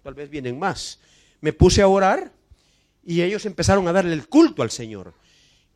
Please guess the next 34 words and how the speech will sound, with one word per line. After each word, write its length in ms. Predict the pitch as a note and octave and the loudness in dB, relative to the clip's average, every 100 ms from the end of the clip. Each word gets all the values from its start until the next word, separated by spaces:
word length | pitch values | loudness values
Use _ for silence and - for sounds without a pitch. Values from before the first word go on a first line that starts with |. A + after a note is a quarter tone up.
| _ | _
Cuando 220 | D3 B2+ | -10 -4
yo 80 | F3 | -4
estaba 280 | F#3 C4+ B3+ | 2 2 2
postrado 720 | G#3 - - C4 F#3 F3+ - | -2 -4 0 2 2 0 -4
y 120 | - D#3+ | -2 0
ellos 180 | G#3 | 0
estaban 340 | F#3 - G3 G3 | 0 -2 -2 -2
dándole 320 | G3+ F#3+ F3+ | -2 0 2
el 160 | D#3+ - | 0 -2
culto 320 | B3 A#3 F#3 | -4 -2 -2
al 80 | D#3+ | -2
Señor, 440 | D#3+ D#3 G#3+ A3 - - _ _ | -4 0 2 2 -4 -20 _ _
yo 220 | G3+ A3 | 6 8
oía 340 | A3+ A#3+ B3 | 8 8 4
no 120 | A3+ | 4
a 60 | A3 | 2
diez, 540 | G#3+ C4+ A#3+ - - - _ _ _ _ - | 4 4 4 2 -6 -14 _ _ _ _ 0
yo 140 | F#3+ | 2
oía 300 | G#3+ B3+ B3+ | 4 0 -8
a 60 | F#3+ | -6
cientos 640 | - B3 C#4 F#4 D#4+ G3 | -4 0 2 2 0 -4
de 100 | E3 | -6
personas 400 | E3 D3+ F#3+ E3+ | -8 -8 -10 -10
y 100 | F3 | -10
en 80 | E3+ | -6
mi 80 | E3 | -2
mente 320 | G3 G#3 G3 | -2 -2 -4
dije, 260 | F#3 E3+ - | -4 -6 -4
"Ah, 200 | D#3 - | -6 -4
ya 120 | - | -6
se 160 | D3+ C#3 | -6 -6
llenó 200 | B2+ B2 | -6 -6
el 100 | A#2+ | -6
templo". 360 | A#2 G2+ F#2 | -8 -12 -14